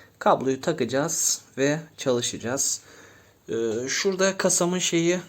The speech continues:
lastikleri yok. Bunları ayarlayacağız. Şu, şunun gibi. Yani aldığım kişi bunları kaybetmiş arkadaşlar. Bu kasa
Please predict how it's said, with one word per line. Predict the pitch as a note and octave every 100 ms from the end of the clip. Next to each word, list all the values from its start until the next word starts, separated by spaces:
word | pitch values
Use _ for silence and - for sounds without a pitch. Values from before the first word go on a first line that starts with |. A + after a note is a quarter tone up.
| -
lastikleri | C3+ D3 - - E3 D#3+
yok. | D#3 D#3 - - - - - _
Bunları | G3+ F3 E3+
ayarlayacağız. | F3 E3 D#3+ E3+ C3+ C#3
Şu, | - - C#3+
şunun | - D#3+ D#3
gibi. | B2+ B2+ D#3+ - - _ -
Yani | A#2+ A#2+
aldığım | C#3+ D3 D3+ D#3+ E3
kişi | D#3 - D#3+ D#3 - - - _ _ -
bunları | C3 B2 A#2
kaybetmiş | - D3+ C3+ G#2+ - -
arkadaşlar. | G#2 G#2 A2 - D#3+ E3+ - - - - - _ _
Bu | F3
kasa | E3 D#3 - E3+